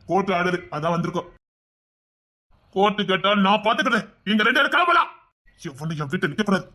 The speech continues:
கிளம்புங்க. நீ ரூமுக்குள்ள போகாம இருக்கிறது எங்களுக்கு தெரியக்கூடாதுங்கிறதுக்காக எங்களை போக சொல்ற, அப்படிதானே?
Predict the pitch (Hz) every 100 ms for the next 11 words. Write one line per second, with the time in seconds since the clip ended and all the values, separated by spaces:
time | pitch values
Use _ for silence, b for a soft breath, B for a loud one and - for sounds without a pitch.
0 | - - 285 370 320 - - _ _ _
1 | 175 156 175 214 226 226 220 226 226 220
2 | 214 277 233 233 214 226 226 220 208 202
3 | 233 277 240 240 226 214 220 - 190 214
4 | 247